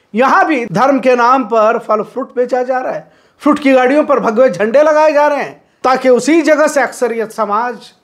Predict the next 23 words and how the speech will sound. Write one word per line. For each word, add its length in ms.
खरीदे, 420
इसका 280
ख्याल 280
रखा 240
जा 140
रहा 80
है। 80
मस्जिदों 580
को 300
गैर 300
कानूनी 420
बताकर 520
तोड़ने 440
के 100
लिए 140
हजारों 440
की 160
भीड़ 360
इकट्ठा 400
की 200
जा 180
रही 160
है। 160